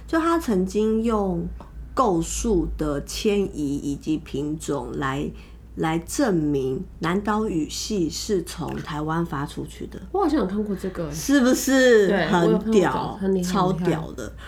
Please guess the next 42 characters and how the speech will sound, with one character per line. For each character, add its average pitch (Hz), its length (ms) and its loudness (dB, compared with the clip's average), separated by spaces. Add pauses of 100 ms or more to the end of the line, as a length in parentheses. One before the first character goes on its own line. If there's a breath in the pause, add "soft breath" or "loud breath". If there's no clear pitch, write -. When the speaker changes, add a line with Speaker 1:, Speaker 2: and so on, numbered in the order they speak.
(140 loud breath)
Speaker 1:
然 233 140 0
后 339 120 6
他 320 160 4
那 330 180 6
时 311 160 -2
候， 233 220 0
我 196 120 4
有 226 100 4
听 214 240 2
过 214 140 2
他 202 160 -2
讲 180 240 -6
一 135 40 -8
件 170 240 -2
事 175 160 -4
情， 156 220 -8
就 190 80 -2
是 233 80 0
台 214 100 0
大 202 140 -2
开 190 180 -4
放， 185 220 -2 (200)
台 175 160 -6
大 196 200 0
的 165 120 -2
开 170 180 -4
放 170 180 -2
课 - 200 -6
程 - 220 -12
的 - 120 -12
时 - 200 -14
候， - 160 -16 (400 loud breath)
他 240 120 -6
就 262 160 0
说 208 520 2 (300 loud breath)
他 - 160 0
以 220 100 2
前 165 260 -2
是 220 120 -2
在 214 140 0
北 160 300 -6
美 165 340 -2